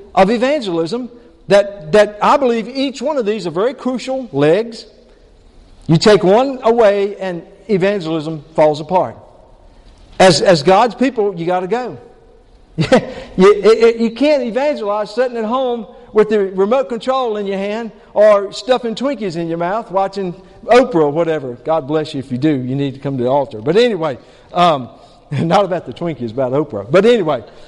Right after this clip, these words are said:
the, you, go. And, and then know relationships, knowing people. And I'll talk more about that. And then once you develop that relationship, show.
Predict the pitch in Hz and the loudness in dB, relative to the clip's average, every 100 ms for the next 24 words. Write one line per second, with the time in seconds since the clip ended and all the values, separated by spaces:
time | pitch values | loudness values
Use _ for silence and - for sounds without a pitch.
0 | - - 147 147 214 - - 240 220 226 | -20 -18 -2 0 0 -4 -12 -2 -2 0
1 | 160 262 320 254 110 98 - - - - | 4 6 6 4 0 -10 -20 -20 -20 -20
2 | - - - - - 233 254 240 262 226 | -20 -20 -20 -20 2 4 6 6 4 4
3 | 220 285 311 254 139 110 - - _ 156 | 0 -2 -2 -2 -6 -10 -20 -20 _ 2
4 | 247 294 - 190 - 170 135 - 151 151 | 4 4 0 -8 -6 -4 -6 -10 -6 -2
5 | 226 269 262 - 262 - 185 113 - - | 0 0 -4 -4 -6 -2 -4 -4 -10 -20
6 | - _ - 156 175 180 202 196 175 160 | -20 _ -6 0 2 2 0 0 -2 -2
7 | 190 190 143 135 - - _ _ 147 156 | -4 -4 -6 -8 -12 -20 _ _ -4 -2
8 | 160 151 131 139 170 180 175 156 156 143 | -2 -4 -8 -4 -4 -4 -6 -2 -2 -2
9 | 156 131 135 156 - 127 131 - 180 175 | -6 -6 -4 -6 -8 -10 -8 -4 0 2
10 | 127 98 | 2 -6